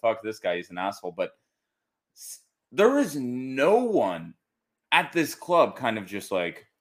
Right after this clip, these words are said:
who is telling people what to do? There was no leaders on that field. I, Bouchalakis is your captain, for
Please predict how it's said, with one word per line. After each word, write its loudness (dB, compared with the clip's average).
who 4
is 0
telling 4
people -6
what 4
to -10
do? 0
There 0
was 0
no 0
leaders -4
on -2
that -6
field. -4
I, 4
Bouchalakis 2
is -12
your -8
captain, -2
for -8